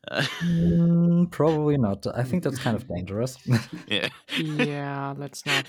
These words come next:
Speaker 3: do that one for now.
Speaker 2: Mm.
Speaker 1: I'm j-, now I'm just imagining the headline: <laughs> American and th-, <laughs> American and three Germans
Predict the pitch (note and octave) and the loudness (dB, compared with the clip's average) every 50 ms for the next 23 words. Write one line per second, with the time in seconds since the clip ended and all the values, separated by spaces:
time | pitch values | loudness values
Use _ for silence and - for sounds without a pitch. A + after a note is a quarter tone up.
0 | - - C#3 C#3 C#3 C#3 C3+ C3+ C3+ - - C3+ C3+ C3+ C3+ C3+ C3+ - C3+ C3+ | -4 -2 -2 0 0 -2 -4 -4 -6 -6 -8 -8 -6 -6 -8 -10 -10 -10 -10 -8
1 | C3+ C3 C3 C3 C3 C3+ C3+ C3+ C#3 C3+ C#3 C3+ - - - - G2+ G2+ G2+ G2 | -8 -8 -8 -8 -8 -8 -8 -8 -10 -10 -12 -10 -8 -8 -6 -4 -4 -4 -4 -4
2 | F#2+ C3 B2 - - _ - C#2 E2 A2 A2 A2 - - _ - A2 G2+ G#2 A2 | -4 -4 -4 -6 -14 _ -12 -6 -4 -2 -2 -4 -6 -8 _ -14 -12 -10 -6 -6
3 | G#2 F#2+ F#2 F2+ F2+ F2 F#2 F#2 F2+ E2+ E2 D#2 F2 F2+ D#2+ D#2+ D2+ C#2+ D2 D#2 | -4 -2 -2 -2 -2 -4 -6 -10 -8 -6 -6 -4 -4 -6 -6 -6 -6 -8 -8 -12
4 | - - - - - - - - _ - - C#3 - - - - - - - - | -14 -18 -20 -20 -20 -20 -20 -20 _ -6 -6 -4 -4 -6 -8 -10 -8 -6 -6 -6
5 | - - - - - - - - - G#2+ A#2+ C#3+ F3 F3+ - - D#3+ D3+ D3+ C#3+ | -6 -8 -16 -20 -18 -18 -12 -8 -6 -2 0 0 0 -2 -2 -4 -4 -2 -2 -4
6 | B2+ - - - - - - D3 - C#3 - - - - C#3+ - - - - - | -4 -6 -8 -8 -6 -4 -4 -4 -4 -6 -8 -10 -18 -14 -12 -12 -10 -8 -6 -6
7 | A2 A2 A2+ B2+ C#3 C3+ - - C#3 B2+ B2 A2+ G#2 G#2 - - A#2+ B2 A#2+ - | -4 -2 -2 -2 -2 -2 -4 -6 -6 -4 -4 -6 -8 -8 -8 -8 -6 -4 -4 -4
8 | - A2+ G#2 G#2 - - G2+ | -4 -4 -6 -6 -6 -10 -14